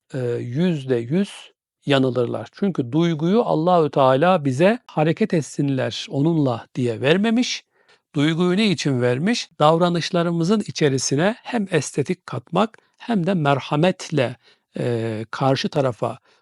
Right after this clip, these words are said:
muamele edebilmek için Rabbim bize bunu ikram etmiş. Yani duygunun verilmesi nimet ama sadece duyguyu bağımsız, başka diğer şeylerden bağımsız olarak kullanmak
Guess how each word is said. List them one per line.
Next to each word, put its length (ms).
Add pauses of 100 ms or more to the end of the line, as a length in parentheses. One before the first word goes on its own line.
(140)
muamele 560
edebilmek 520
için 300 (260)
Rabbim 440
bize 280
bunu 260 (340)
ikram 420
etmiş. 360
Yani 260
duygunun 460
verilmesi 560
nimet 480
ama 240 (280)
sadece 760 (540)
duyguyu 600
bağımsız, 680
başka 280 (140)
diğer 240
şeylerden 600
bağımsız 400
olarak 320
kullanmak 640